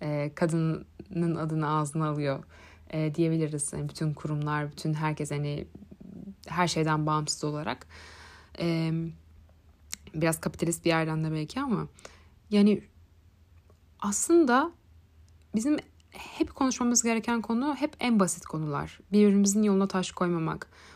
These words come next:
O yanınızdaki, e, insan kadın, hatta cinsiyetsiz bir yerden de hani yanınızdaki insan bir şey yapmaya çalışıyor, değil mi? Bir giriş, bir şeye girişiyor. Yani bu bir, yani diyete başlamak da olabilir, bu bir iş kurmak da olabilir, bu,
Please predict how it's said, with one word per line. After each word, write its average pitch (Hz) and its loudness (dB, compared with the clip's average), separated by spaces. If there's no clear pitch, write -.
O - -2
yanınızdaki, 247 2
e, 208 4
insan 226 4
kadın, 196 2
hatta 240 2
cinsiyetsiz 202 0
bir 190 6
yerden 180 2
de 165 0
hani 160 -2
yanınızdaki 247 2
insan 285 2
bir 202 0
şey 233 2
yapmaya 175 0
çalışıyor, 156 -6
değil 226 -2
mi? 165 0
Bir 190 0
giriş, 175 0
bir 240 -4
şeye 392 6
girişiyor. 202 4
Yani 226 2
bu 254 0
bir, 240 0
yani 226 6
diyete 247 6
başlamak 220 4
da 214 2
olabilir, 175 4
bu 175 -6
bir - 0
iş - -2
kurmak 175 0
da 180 0
olabilir, 165 -2
bu, 202 4